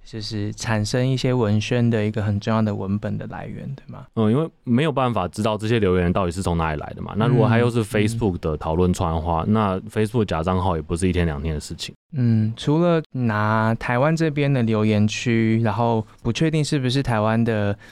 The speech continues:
Speaker 1: 呃，网民的账号的言论作为就是这些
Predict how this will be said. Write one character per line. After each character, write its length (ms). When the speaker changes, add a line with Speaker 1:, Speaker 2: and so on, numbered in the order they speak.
Speaker 1:
呃， 260
网 200
民 200
的 120
账 260
号 200
的 120
言 220
论 340
作 260
为 300
就 140
是 180
这 180
些 320